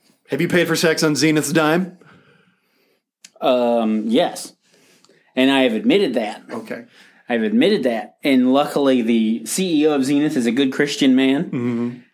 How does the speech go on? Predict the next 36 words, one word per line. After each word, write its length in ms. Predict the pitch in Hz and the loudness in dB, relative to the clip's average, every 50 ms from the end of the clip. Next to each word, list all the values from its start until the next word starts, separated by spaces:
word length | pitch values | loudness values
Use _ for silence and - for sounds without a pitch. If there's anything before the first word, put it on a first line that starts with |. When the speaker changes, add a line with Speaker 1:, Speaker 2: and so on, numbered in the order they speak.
| _ _ | _ _
Speaker 2:
And 200 | - 117 117 117 | 0 2 4 4
when 120 | 127 127 | 4 4
I 180 | 131 127 123 127 - | 2 2 0 0 0
made 440 | 131 127 139 147 156 170 175 170 131 | 0 2 2 2 2 2 2 2 2
that 220 | 135 131 127 120 | 0 0 0 0
confession, 760 | - 131 123 117 - 131 123 123 - - 131 127 147 - - _ _ _ _ _ _ _ _ _ _ _ _ _ _ | 0 0 0 2 2 0 0 0 0 0 0 0 0 -2 -8 _ _ _ _ _ _ _ _ _ _ _ _ _ _
he 140 | _ - 117 | _ -4 -2
took 220 | 107 - 135 135 | 0 -2 0 0
that 140 | - 139 127 | 2 2 2
as 120 | 123 113 110 | 2 0 -2
a 60 | 110 | -2
sign 280 | - - 131 120 123 | -2 0 2 2 2
of 80 | 120 117 | 0 0
character 580 | 120 - 123 123 131 131 - 170 170 175 175 - - | 0 0 2 2 0 0 -2 -4 -4 -4 -8 -8 -2
and 160 | 139 123 110 | 0 0 0
allowed 300 | 107 107 110 110 110 110 | 0 0 0 0 2 2
me 80 | 110 104 | 0 0
to 80 | 107 | -2
stay 180 | 107 - 127 117 | -2 0 0 0
with 240 | 110 117 131 131 - | 2 0 -2 -2 -2
the 80 | 143 | -4
company, 380 | 127 - 127 120 113 - 117 113 | -2 0 -2 -2 0 0 0 0
which 180 | 110 110 107 | 0 0 0
is 140 | - 113 104 | 0 0 0
why 180 | 117 113 113 113 | 0 0 0 0
I 120 | 120 123 120 | 0 0 0
am 160 | 110 104 104 | 0 0 0
loyal 320 | 110 120 123 123 123 120 | 0 2 2 2 2 0
to 120 | 117 - 117 | 0 0 0
them, 320 | 107 120 117 104 95 92 | 0 0 0 0 -2 -4
'cause 220 | - - 113 107 | -4 -2 -2 0
that 180 | 110 127 127 139 | 2 0 0 0
is 120 | 151 135 110 | 0 -2 -2
the 100 | 107 107 | -2 -4
kind 360 | 107 - - 127 131 131 123 | -4 -2 0 0 2 2 2
of 200 | 113 101 - - | 0 -2 -6 -12